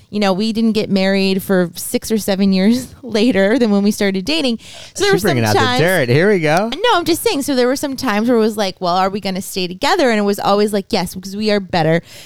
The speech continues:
Speaker 1: together. So I will stop there and not be too emotional or anything
Speaker 2: Thank
Speaker 1: like
Speaker 2: you,
Speaker 1: that.
Speaker 2: Jack Johnson,
Speaker 1: Right?
Speaker 2: for keeping
Speaker 1: Well,
Speaker 2: us together.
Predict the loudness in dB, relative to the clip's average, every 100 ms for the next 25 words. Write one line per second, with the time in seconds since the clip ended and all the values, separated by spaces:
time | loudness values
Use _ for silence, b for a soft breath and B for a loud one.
0 | B -4 -2 0 -2 -4 0 0 2 -2
1 | -4 -2 -2 -2 -2 2 2 2 0 -2
2 | -4 -4 -2 0 0 0 -4 -10 _ -4
3 | -2 -2 -2 -6 -4 -2 0 0 2 2
4 | 2 2 0 -2 0 0 0 0 0 2
5 | 0 0 0 2 2 -2 -4 0 0 2